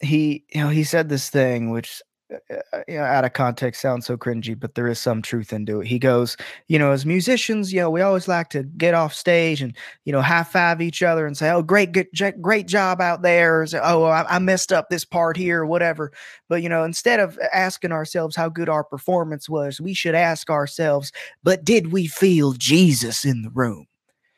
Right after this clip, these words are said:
And to an extent, there is a truth to that, right? Where it's like, yeah, like, it isn't just about the band. It isn't just about how well or how poorly <laughs> we perform that Sunday. It's like,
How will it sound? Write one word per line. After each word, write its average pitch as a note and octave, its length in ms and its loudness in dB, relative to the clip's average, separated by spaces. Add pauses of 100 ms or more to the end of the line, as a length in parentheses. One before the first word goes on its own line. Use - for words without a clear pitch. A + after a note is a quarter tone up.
(640)
And G3+ 200 4
to D#4 200 2
an C#4 100 2
extent, F#3 560 0
there E3+ 160 4
is D3+ 220 2
a C#3+ 80 -6
truth C#3 440 -2
to B2+ 140 -6
that, A2+ 300 -2
right? F3 400 4
Where E3+ 200 2
it's E3+ 300 -4
like, D#3 420 0 (240)
yeah, G#3+ 420 2
like, D3 300 0
it G3 120 2
isn't G#3+ 400 -6
just D#3+ 320 -4
about C#3+ 320 0
the C3 80 -18
band. B2 460 -8
It F3 40 -2
isn't F3 200 -8
just C#3 340 -4
about C3+ 300 -2
how C3 240 0
well B2+ 440 4
or C3+ 100 2
how C3 220 0
poorly C3+ 580 0
<laughs> C3+ 100 -2
we C#3+ 140 2
perform C3+ 680 -4
that B2+ 220 -4
Sunday. C3 480 -4
It's E3 180 -8
like, D3 220 -2